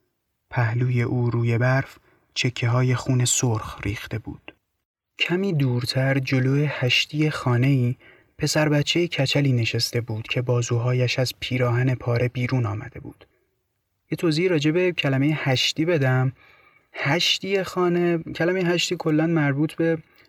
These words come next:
لهجه و گویش قدیمی تهرانه. بعد هشتی خانه به این معنیه که اون ورودی و راهروی ورودی جلوی خونه رو می‌گفتن.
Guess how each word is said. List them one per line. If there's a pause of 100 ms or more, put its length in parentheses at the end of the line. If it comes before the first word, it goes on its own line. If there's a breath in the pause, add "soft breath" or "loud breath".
لهجه
و
گویش (600)
قدیمی
تهرانه. (520 soft breath)
بعد
هشتی
خانه
به
این
معنیه
که
اون
ورودی
و
راهروی
ورودی
جلوی
خونه
رو
می‌گفتن.